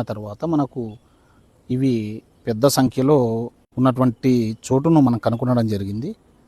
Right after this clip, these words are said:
వీటిని రేపు ఆదివారం అమావాస్య సందర్భంగా ఈ మొక్కల యొక్క వేర్లు సేకరించడం జరుగుతుంది. ఈ మొక్కకున్నటువంటి కొమ్మ ఈ విధంగా ఎండిన తర్వాత ఈ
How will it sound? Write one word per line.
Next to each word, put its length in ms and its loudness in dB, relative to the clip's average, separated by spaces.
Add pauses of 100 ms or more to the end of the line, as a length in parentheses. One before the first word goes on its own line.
(260)
వీటిని 340 -4 (580)
రేపు 280 4 (240)
ఆదివారం 420 0 (140)
అమావాస్య 520 -2
సందర్భంగా 520 -2 (800)
ఈ 20 0 (160)
మొక్కల 320 0
యొక్క 140 -2 (120)
వేర్లు 340 2 (200)
సేకరించడం 560 0
జరుగుతుంది. 440 -2 (720)
ఈ 40 2 (1200)
మొక్కకున్నటువంటి 720 0 (140)
కొమ్మ 180 2 (340)
ఈ 100 -4
విధంగా 340 -4
ఎండిన 240 -4
తర్వాత 260 -10 (840)
ఈ 40 0